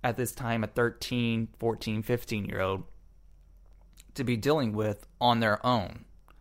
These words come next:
So depression and I have a lot of history. I guess you can say that he is my long-term relationship. <laughs> The only one that's lasted for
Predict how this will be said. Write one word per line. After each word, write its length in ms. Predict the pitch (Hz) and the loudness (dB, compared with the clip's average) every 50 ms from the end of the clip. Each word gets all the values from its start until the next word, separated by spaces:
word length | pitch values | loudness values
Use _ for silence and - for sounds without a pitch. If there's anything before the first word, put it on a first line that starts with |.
| - - - - - - | -20 -20 -20 -20 -18 -6
So 160 | - - 156 | 0 0 0
depression 600 | 151 151 170 175 170 - - 196 190 185 202 - - | 2 2 2 2 2 0 0 0 0 0 -2 -2 0
and 180 | 143 135 127 - | 0 0 0 2
I 400 | - 117 110 107 104 101 107 110 - | 2 4 4 4 4 4 2 0 -2
have 540 | - 117 104 101 98 101 101 104 107 107 - - - - | -2 0 2 4 4 4 2 2 0 -4 -10 -18 -4 -2
a 80 | 120 | 0
lot 220 | 107 104 107 107 107 | 2 4 4 4 4
of 100 | 104 101 | 4 0
history. 440 | - - - - - - 101 98 95 | -2 -6 -6 -6 -6 -4 -4 -2 -2
I 120 | - 110 | -4 -2
guess 260 | 113 120 135 131 - | -2 -2 -2 0 0
you 80 | 151 135 | -2 0
can 140 | 131 127 123 | 0 0 -2
say 280 | - - 117 113 117 | 0 0 2 2 2
that 400 | 110 107 107 107 107 107 - - - - - - - - - | 2 2 4 4 4 2 0 -4 -14 -20 -20 -20 -20 -20 -20
he 340 | - - - 160 156 160 151 | -14 -4 -2 0 0 2 4
is 600 | 139 135 131 127 127 127 127 123 123 120 - - - - - - - - - - - - - - - - - - - - - - - - - - - - - - | 4 6 6 6 6 4 4 2 0 -2 -4 -6 -8 -16 -20 -20 -20 -20 -20 -20 -20 -20 -20 -20 -20 -20 -20 -20 -20 -20 -20 -20 -20 -20 -20 -20 -20 -20 -12 2
my 160 | 135 131 123 | 4 4 4
long-term 800 | 120 120 120 123 139 147 151 151 - - 139 135 131 131 127 123 | 6 6 6 6 6 6 2 -2 -2 -2 0 2 2 2 2 0
relationship. 920 | 113 110 110 107 110 110 - - - - - - - - - - - - - - | 0 0 0 -2 -2 -2 -2 -4 -6 -6 -4 -4 -4 -4 -4 -4 -6 -6 -6 -8
<laughs> 40 | - - - - - - - - - - - - - - - 170 175 - | -8 -8 -8 -8 -12 -14 -18 -18 -18 -8 -6 -6 -6 2 0 0 2 4
The 160 | - 180 156 | 2 2 4
only 300 | - 135 135 143 151 160 | 4 4 4 4 4 2
one 260 | 147 131 131 131 123 | 2 4 4 4 4
that's 260 | 123 120 117 - - - | 4 2 2 0 -2 4
lasted 600 | 127 123 120 123 123 - - 131 123 120 117 - - - - - - - - - - - - - - - - - | 6 8 8 8 6 2 0 0 2 2 0 -4 -8 -18 -20 -20 -20 -20 -20 -20 -20 -20 -20 -20 -20 -20 -8 0
for 400 | - 123 120 120 117 110 - | 2 4 6 6 4 2 0